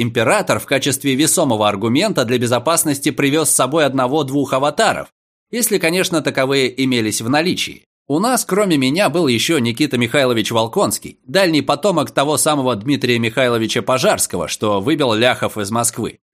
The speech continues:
И полностью соответствуя фамилии предков, он был аватаром аспекта огонь. Османский ифрит этому человеку и в подмётке не годился. В годы войны он опустошал целые фронты, просто выжигая всё живое.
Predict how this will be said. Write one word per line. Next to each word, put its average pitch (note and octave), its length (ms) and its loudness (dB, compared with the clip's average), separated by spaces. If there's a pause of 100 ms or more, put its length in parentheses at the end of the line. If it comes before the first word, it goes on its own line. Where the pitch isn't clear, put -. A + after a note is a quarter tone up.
(120)
И A2+ 140 0
полностью E3+ 600 0
соответствуя C#3+ 680 0
фамилии A2 480 0
предков, F#3+ 580 -2
он F3+ 300 0
был F#3 200 2
аватаром C3+ 500 2
аспекта A2+ 500 0
огонь. G2+ 300 -4 (400)
Османский C3 680 0 (120)
ифрит E3+ 400 0
этому D#3+ 280 0
человеку D#3 520 0
и D#3 180 0
в - 80 -10
подмётке E3+ 580 0
не G#2+ 120 0
годился. A#2 560 -2 (760)
В G#2+ 120 -10
годы C#3+ 240 2
войны C3 480 2
он D3 160 2
опустошал D3+ 580 0
целые D3 380 0
фронты, D3 580 -2
просто C3+ 320 -2
выжигая A#2+ 460 0
всё A#2 200 -2
живое. B2+ 500 -2